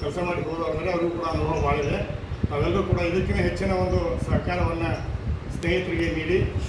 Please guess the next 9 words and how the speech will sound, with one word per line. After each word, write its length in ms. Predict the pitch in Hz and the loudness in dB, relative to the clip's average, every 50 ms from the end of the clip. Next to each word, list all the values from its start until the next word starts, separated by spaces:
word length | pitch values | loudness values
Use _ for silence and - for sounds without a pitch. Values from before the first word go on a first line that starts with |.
| - - - - - | -6 -8 -8 -6 -4
ಇನ್ನೂ 160 | - 180 196 | -2 -2 0
ಉತ್ತಮವಾಗಿರ್ತಕ್ಕಂಥ 1000 | 190 180 165 175 180 180 180 175 170 170 160 156 156 156 156 151 160 160 156 165 170 175 165 - - - - - - - - - - - | 0 0 0 -2 -2 -2 0 0 -2 -2 -2 -4 -4 -4 -2 -2 -4 -4 -2 -2 0 0 0 0 -2 -4 -8 -8 -10 -8 -4 -4 -4 -2
ಈ 220 | - 139 143 - - | -2 -4 -4 -6 -4
ಕ್ಷೇತ್ರದಲ್ಲಿ, 580 | - 180 170 170 170 - 151 151 139 127 120 117 - - - - - - - - - - - - | -2 0 2 2 2 0 -2 -2 -2 -2 -2 -4 -4 -6 -8 -8 -8 -8 -6 -2 0 0 0 2
ಆ, 60 | - | 0
ಅವ್ರಿಗೆ, 600 | - - - 160 160 160 - 156 147 - - - - - - - - - 127 | 0 0 0 -2 -2 -2 0 0 -2 -2 -4 -6 -6 -6 -6 -8 -8 -4 -4
ಆ, 240 | 135 139 131 - - | -4 -2 -2 -2 -2
ಅಭಿವೃದ್ಧಿ 320 | - - 170 170 165 165 | 0 0 0 0 0 0
ಮಾಡೋಕ್ಕೆ 560 | 156 147 147 147 151 147 151 139 135 135 135 | 0 -2 -2 -4 -4 -4 -4 -4 -4 -4 -6